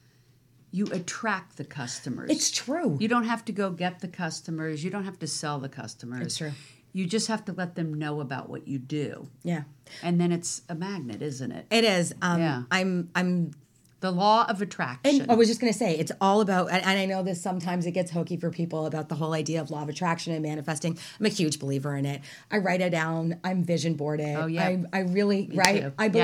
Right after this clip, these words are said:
Speaker 2: believe that if
Speaker 1: It
Speaker 2: you
Speaker 1: works.
Speaker 2: do the work ahead of time
Speaker 1: Yes.
Speaker 2: and set the intention ahead of time,
Speaker 1: Yes.
Speaker 2: you are
Speaker 1: It
Speaker 2: opening.
Speaker 1: falls into place.
Speaker 2: It falls into place.
Speaker 1: Right. And maybe not even the way you saw it,
Speaker 2: Exactly.
Speaker 1: but sometimes even better.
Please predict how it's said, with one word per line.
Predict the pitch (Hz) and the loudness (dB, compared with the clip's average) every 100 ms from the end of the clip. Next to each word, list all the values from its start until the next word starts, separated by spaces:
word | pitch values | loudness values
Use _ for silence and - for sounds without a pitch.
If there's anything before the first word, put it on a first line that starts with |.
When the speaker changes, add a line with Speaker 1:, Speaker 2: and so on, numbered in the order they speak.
| 220 | 6
Speaker 2:
believe | 240 233 175 | 4 4 2
that | 208 208 | 2 2
if | 196 | 0
Speaker 1:
It | 180 | 0
Speaker 2:
you | 196 240 | 4 6
Speaker 1:
works. | 254 247 240 | 8 8 8
Speaker 2:
do | 240 | 8
the | 214 | 8
work | 175 185 202 | 6 4 2
ahead | 180 165 160 | -4 -2 0
of | 170 | 0
time | - 147 156 | -2 0 4
Speaker 1:
Yes. | 170 185 185 - - | 4 4 0 -6 -2
Speaker 2:
and | 190 | 2
set | 208 202 185 | 4 4 0
the | 208 | 0
intention | 180 170 170 175 | 0 2 2 2
ahead | 170 151 151 | 0 0 -2
of | 156 | -4
time, | 156 160 | -2 0
Speaker 1:
Yes. | 170 147 139 - - | 2 2 -2 -8 -2
Speaker 2:
you | 202 254 | 4 6
are | 269 | 4
Speaker 1:
It | - | 4
Speaker 2:
opening. | 202 175 220 | 2 4 6
Speaker 1:
falls | 180 180 | 6 4
into | 180 170 | 2 0
place. | - 156 - | 0 0 0
Speaker 2:
It | |
falls | 381 392 | -2 -2
into | 392 | -6
place. | - 453 285 - - | -6 -2 -2 -2 -2
Speaker 1:
Right. | 175 170 - - | 0 0 -6 -4
And | 294 | 0
maybe | 359 415 427 | 2 2 2
not | 339 | 2
even | 330 311 285 | 0 0 0
the | 247 | 2
way | 214 | 0
you | 226 190 | -2 -2
saw | - 233 262 202 | -2 0 2 0
it, | - | 2
Speaker 2:
Exactly. | 320 330 359 - 269 | 2 4 2 2 6
Speaker 1:
but | 240 | 6
sometimes | 311 269 247 233 | 6 4 4 4
even | 226 226 | 2 2
better. | 226 285 196 | 2 2 0